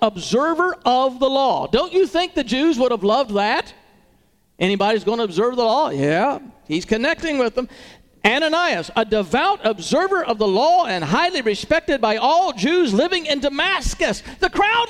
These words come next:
loved it. And now Paul shares something about his meeting with Ananias you did not read previously in the book of Acts. It was a very brief description of his meeting with Ananias then,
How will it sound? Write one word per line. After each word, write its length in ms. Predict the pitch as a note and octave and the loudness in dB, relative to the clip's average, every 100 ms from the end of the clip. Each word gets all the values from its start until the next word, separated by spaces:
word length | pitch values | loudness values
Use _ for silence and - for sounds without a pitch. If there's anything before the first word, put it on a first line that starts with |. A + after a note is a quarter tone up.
| A#4 | 0
loved 360 | B4+ B4+ G4 G#4 | 2 0 -2 -2
it. 460 | F#4 - - - - - - - _ _ _ _ _ _ _ _ _ _ _ - | -2 -4 -10 -16 -16 -20 -20 -20 _ _ _ _ _ _ _ _ _ _ _ -10
And 80 | |
now 280 | E3 E3 C4+ | -4 -2 -2
Paul 400 | - E3 C#3+ F3 | -2 -2 -2 -2
shares 680 | G#3 C#3+ C3 C#3 A#3 - - - | -4 -2 -2 -2 -4 -10 -16 -18
something 500 | - E3 E3 - F3+ | -6 -4 -4 -6 -4
about 240 | E3 C#3+ | -2 -2
his 180 | D3+ D3 | -6 -8
meeting 260 | D#3 D3+ | -8 -6
with 140 | D3+ C#3+ | -6 -6
Ananias 580 | D#3+ D3 C#3+ C#3+ F#3+ G#3+ | -4 -4 -4 -4 -4 -6
you 100 | F#3+ | -4
did 180 | G3 | -2
not 260 | G#3 B3 B3+ | 0 -4 -2
read 340 | E4 G#4 F4+ | 0 2 2
previously 720 | G3+ G#3 E3 E3 D#3 - E3 C#3+ | 0 -2 0 -2 -4 -4 -4 -4
in 100 | F3+ | -8
the 80 | E3 | -6
book 160 | D#3 | -6
of 100 | D3 | -4
Acts. 500 | D3 A#2+ - - - - - - | -4 -4 -10 -14 -14 -16 -12 -6
It 80 | A3 | 0
was 80 | |
a 60 | G3+ | -2
very 320 | E3+ C#4 C#4+ | 0 0 0
brief 360 | G#3+ G#3 A3 - | 0 0 -2 -2
description 560 | F#3 - A3 - D#3+ | -6 -2 -4 -4 -6
of 80 | D#3 | -4
his 180 | D#3 C#3+ | -4 -6
meeting 440 | D3+ D#3+ D#3 C#3+ | -4 -4 -4 -6
with 220 | C#3+ C#3 - | -8 -8 -8
Ananias 760 | D#3+ D3 C#3 C#3 C3+ B2+ B2 - - - E3 | -6 -6 -6 -6 -6 -6 -10 -14 -18 -20 -4
then, 680 | F#3+ B3 E3 C3+ D#3 G#3+ | -2 0 -2 -2 -4 -8